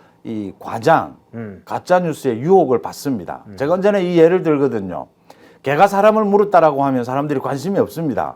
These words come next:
Speaker 2: 예.
Speaker 1: 개는 당연히 사람을 묻니다.
Speaker 2: 예.
Speaker 1: 근데 사람이
Speaker 2: <laughs>
Speaker 1: 개를 물-, 사람이 개를 물었다라고 해야 관심이 가거든요.
Speaker 2: 예.
Speaker 1: 이게 가짜 뉴스가 횡행할 수밖에 없는 이유입니다.
Speaker 2: 음.
Speaker 1: 우리는 지금 가짜 뉴스에 대한 단속법도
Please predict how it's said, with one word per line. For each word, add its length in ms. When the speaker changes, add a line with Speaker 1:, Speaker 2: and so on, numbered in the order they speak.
Speaker 2:
예. 160
Speaker 1:
개는 260
당연히 320
사람을 360
묻니다. 640
Speaker 2:
예. 220
Speaker 1:
근데 180
사람이 500
Speaker 2:
<laughs> 0
Speaker 1:
개를 400
물-, 240
사람이 400
개를 240
물었다라고 580
해야 340
관심이 380
가거든요. 760
Speaker 2:
예. 100
Speaker 1:
이게 300
가짜 300
뉴스가 440
횡행할 360
수밖에 380
없는 280
이유입니다. 800
Speaker 2:
음. 360
Speaker 1:
우리는 240
지금 160
가짜 280
뉴스에 300
대한 180
단속법도 960